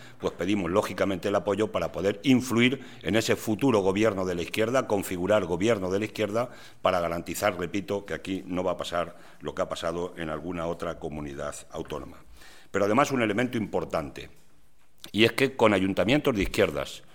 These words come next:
y con comunidades autónomas, o en este caso el Principado, de izquierdas, también reforzamos la posición de la izquierda parlamentaria en el Parlamento de España. Y esto es muy importante en el tiempo que estamos viviendo.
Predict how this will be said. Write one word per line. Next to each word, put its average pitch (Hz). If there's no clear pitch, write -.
y 104
con 104
comunidades 104
autónomas, 101
o 95
en 95
este 98
caso 117
el 113
Principado, 101
de 95
izquierdas, 139
también 110
reforzamos 113
la 101
posición 123
de 110
la 95
izquierda 107
parlamentaria 95
en 92
el 87
Parlamento 87
de 80
España. 65
Y 104
esto 131
es 110
muy 135
importante 135
en 110
el 95
tiempo 131
que 95
estamos 92
viviendo. 71